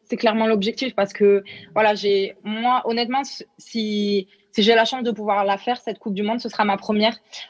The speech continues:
Euh, et, euh, de ce que les filles qui ont déjà vécu ces Coupes du Monde, elles ont pu en ressortir, c'est que on est une, on est une très bonne nation. On est capable de faire des très bonnes choses. Aujourd'hui, notre seul,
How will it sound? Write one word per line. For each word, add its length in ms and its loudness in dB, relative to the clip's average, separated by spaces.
Euh, 500 4
et, 200 6
euh, 360 -2
de 320 -4
ce 100 -12
que 100 -4
les 160 0
filles 400 -4
qui 100 -4
ont 80 0
déjà 220 2
vécu 240 -4
ces 140 -6
Coupes 160 -6
du 100 -2
Monde, 340 0
elles 220 0
ont 80 0
pu 100 -4
en 120 2
ressortir, 460 -4
c'est 140 -2
que 220 2
on 140 4
est 120 4
une, 80 -2
on 100 0
est 60 2
une 100 0
très 200 0
bonne 200 2
nation. 380 -2
On 120 0
est 100 2
capable 340 2
de 80 0
faire 180 -4
des 120 -2
très 180 -2
bonnes 180 -2
choses. 220 -4
Aujourd'hui, 380 2
notre 180 0
seul, 360 0